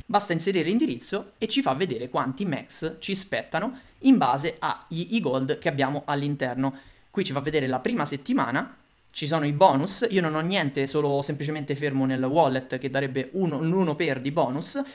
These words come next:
ho tutti, eh, i gold messi al,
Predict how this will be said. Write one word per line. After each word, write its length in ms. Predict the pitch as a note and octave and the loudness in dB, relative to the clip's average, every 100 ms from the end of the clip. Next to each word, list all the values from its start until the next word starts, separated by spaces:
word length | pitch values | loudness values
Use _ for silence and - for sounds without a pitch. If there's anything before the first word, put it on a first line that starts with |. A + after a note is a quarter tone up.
| - | -2
ho 260 | F3 D#3 | 0 0
tutti, 580 | - A#3 - D3 C3+ - - - | -2 -6 -4 -4 -4 -4 -16 -10
eh, 520 | C#3+ C#3 C3 B2+ B2+ - | -4 -2 0 -2 -4 -4
i 100 | F3 | 2
gold 340 | E3+ D#3 D#3+ E3+ | 4 4 4 0
messi 500 | E3+ D3+ - C3 - | 0 -4 -6 -6 -4
al, 680 | D3+ C3+ C3+ C3 B2+ B2+ | 0 0 0 0 -2 -4